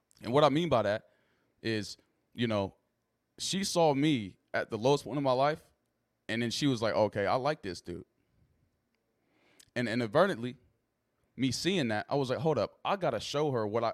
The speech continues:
who I really am and what I got." Does that make sense? I gotta show her that I'm, that I'm worth keeping her around, and, and vice versa.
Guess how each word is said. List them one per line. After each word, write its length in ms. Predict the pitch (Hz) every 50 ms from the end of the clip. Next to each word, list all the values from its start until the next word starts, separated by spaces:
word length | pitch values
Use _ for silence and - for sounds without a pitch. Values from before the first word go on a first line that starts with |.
| - 107
who 180 | 110 131 127 127
I 60 | 113
really 280 | 107 110 107 107 113
am 120 | 131 123 107
and 80 | 92
what 100 | 90 113
I 100 | 110 104
got." 240 | 98 95 117 110 - - _ _ _ _ _ _ _ _ _ _ _ _ _ _ _ _ _ _ _ _ _ _ _ _ _ _ _ _ _ _ _ _ _ _ _ _ _ _ _ _ _ _
Does 120 | - 113 120
that 140 | 131 123 120
make 140 | 123 113
sense? 360 | - - 147 151 147 - - - _ _ _ _ _ _ _ _ _ _ _ _ _ _ _ _ _ _ _ _ _ _ _ _ _ _ _ _ -
I 60 | 143
gotta 180 | 160 156 123 107
show 300 | - - 160 180 175 147
her 140 | 135 120
that 120 | 110 107 - -
I'm, 220 | 107 110 107 104 -
that 100 | 113 110
I'm 140 | 113 110 101
worth 400 | 92 120 131 113 - - - - - _ _ _ _ _ _ _ _ _ _ _ _ _ _ _ _ _ _ _ _ _ _ _
keeping 240 | - 139 143 123 117
her 140 | 113 113 104
around, 380 | 95 98 110 104 92 76 80 - _ _ _ _ _ _ _ _
and, 240 | - 113 110 104 95 -
and 200 | 95 107 98 95
vice 240 | 95 113 107 98 90
versa. 300 | 92 101 95 - -